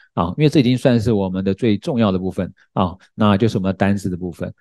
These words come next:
啊。那剩下的呢，那就是什么逻辑部分或者技巧部分，那那个学起来就很快啊。所以我这边每一个的单字啊，都有它一个背后的逻辑在里面啊。有的时候是直向，有的是横向，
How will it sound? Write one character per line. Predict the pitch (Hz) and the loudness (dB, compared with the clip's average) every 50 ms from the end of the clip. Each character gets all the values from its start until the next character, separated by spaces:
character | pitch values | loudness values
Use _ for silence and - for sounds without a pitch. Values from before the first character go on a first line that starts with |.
| _ _ | _ _
啊。 | - - 98 | -8 -6 -2
那 | 117 127 | -2 -2
剩 | 120 - 170 135 | 2 2 2 2
下 | 113 - 135 120 | 4 4 2 2
的 | 110 104 | 2 2
呢， | 104 104 101 - | 0 0 -2 -2
那 | - 107 104 | -2 -2 0
就 | 104 110 | 0 0
是 | - | -2
什 | 107 | -2
么 | 95 92 | -4 -2
逻 | 92 92 92 92 98 | -2 0 0 0 0
辑 | - - 98 | 0 -2 -6
部 | 92 | -10
分 | 87 - - 92 87 110 - _ | -8 -8 -6 -6 -8 -8 -8 _
或 | - 120 | 0 0
者 | 101 117 | 2 0
技 | 107 - 127 101 | 0 0 -2 -2
巧 | - 95 80 | -2 -2 -4
部 | 80 87 | -6 -8
分， | 87 92 90 | -10 -8 -4
那 | 110 139 156 | -4 -2 2
那 | 160 | 4
个 | 147 120 | 4 4
学 | - - 98 92 | 4 2 0 0
起 | 95 | 0
来 | 90 | 0
就 | 85 95 | -2 -4
很 | 85 82 78 | -6 -6 -8
快 | 78 - 90 90 87 - - - - _ _ | -10 -10 -8 -8 -10 -12 -16 -20 -20 _ _
啊。 | - 90 87 85 | -2 0 0 0
所 | - - | 2 4
以 | 165 | 4
我 | 147 | 4
这 | 147 165 | 4 4
边 | 175 180 | 2 2
每 | 156 117 95 | 2 2 2
一 | 104 120 147 | 2 2 4
个 | 156 147 | 4 4
的 | 131 117 110 | 4 4 2
单 | - 120 113 117 | 2 2 0 0
字 | 117 113 - 95 | -2 -4 -6 -6
啊， | 87 92 - _ _ _ _ _ | -6 -8 -12 _ _ _ _ _
都 | - | 4
有 | 151 123 | 4 4
它 | - 135 | 4 2
一 | 135 131 | 2 2
个 | - | 2
背 | - - 120 | 2 2 2
后 | 120 123 | 2 2
的 | 107 101 | 0 0
逻 | 95 92 92 95 | 0 0 0 0
辑 | 95 98 | 0 -2
在 | 92 87 101 95 90 | -2 -2 -2 -2 -2
里 | 85 85 | -4 -6
面 | 87 95 90 - - _ _ _ _ | -6 -8 -8 -10 -14 _ _ _ _
啊。 | - 110 98 - | -2 0 0 2
有 | - 120 117 | 4 4 6
的 | 123 175 156 | 6 6 6
时 | 156 | 6
候 | 147 | 4
是 | 135 - 135 | 2 2 -2
直 | - - 113 113 | -4 -4 -4 -4
向， | 101 - 135 123 113 104 98 | -2 0 2 2 2 2 0
有 | 90 90 | -2 -4
的 | 95 | -4
是 | 104 113 113 | -2 -2 -4
横 | 98 - - 85 90 | -4 -4 -6 -8 -8
向， | - 113 92 82 | -8 -8 -10 -10